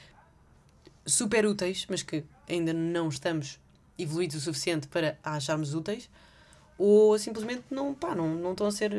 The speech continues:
"Olha, vamos guardar isto, que isto é perigoso. Não vamos guardar isto que, pá, não queremos vender isto para ninguém." É, é, é, é assustador. Mais ou menos que foi, foi assim, mais ou menos que, que a vacina do covid foi, foi inventada, não é? Não quero induzir em erro, mas pronto.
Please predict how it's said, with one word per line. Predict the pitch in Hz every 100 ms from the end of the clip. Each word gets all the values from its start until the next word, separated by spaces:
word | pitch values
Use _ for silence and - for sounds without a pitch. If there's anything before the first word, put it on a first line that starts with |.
| 214
"Olha, | 214 185 170 - 202
vamos | 202 190
guardar | 185 180
isto, | 190 190
que | -
isto | -
é |
perigoso. | 160 160 139 135 - - - - - -
Não | 170
vamos | 202
guardar | 190 190 180
isto | 208 208
que, | - 190 185 185
pá, | 156
não | 147
queremos | 156 170 165
vender | 175 170
isto | 160
para | 165
ninguém." | 165 156 139 135 _ _ _ _ _ _ _ 175
É, | 175 175 -
é, | 180 -
é, | 180 170 165 180
é |
assustador. | 175 - 220 208 190 - - - - -
Mais | 208 214
ou | 185
menos | 175 185
que | -
foi, | 208 -
foi | -
assim, | 165 180
mais | 175 175
ou |
menos | 185 196
que, | 208 196 190 190 - - _ - - _ - _ _ _ -
que | -
a |
vacina | 156 - 165
do | 165
covid | 180 175 190
foi, | - 196 196 196 190
foi | -
inventada, | 202 208 220 190 175
não | 147
é? | 160
Não | 175 170
quero | 185
induzir | 190 180
em | 202
erro, | 175 131
mas | -
pronto. | 196 151